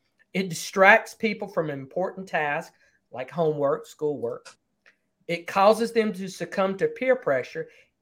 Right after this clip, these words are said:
and can lead to psychological issues or drama. Feedback on that.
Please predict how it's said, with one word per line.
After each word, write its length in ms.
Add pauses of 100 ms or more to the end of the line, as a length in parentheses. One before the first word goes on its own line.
and 340
can 280
lead 280
to 120
psychological 880
issues 520
or 120
drama. 440 (1120)
Feedback 420
on 200
that. 240